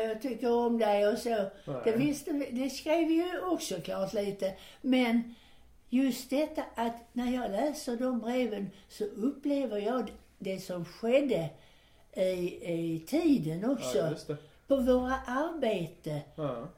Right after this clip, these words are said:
Speaker 1: Hur utvecklingen var där och vad vi gjorde. Och, eh,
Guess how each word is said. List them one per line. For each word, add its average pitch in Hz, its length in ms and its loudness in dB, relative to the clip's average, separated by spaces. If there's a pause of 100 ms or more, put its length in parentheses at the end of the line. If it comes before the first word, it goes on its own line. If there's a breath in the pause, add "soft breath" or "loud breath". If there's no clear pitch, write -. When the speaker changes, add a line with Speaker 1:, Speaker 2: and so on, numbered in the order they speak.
(160)
Speaker 1:
Hur 269 240 4
utvecklingen 277 920 0
var 247 300 0
där 220 440 2
och 180 100 -4
vad 208 160 2
vi 208 160 0
gjorde. 202 680 0 (720 soft breath)
Och, 214 520 4
eh, 190 460 -4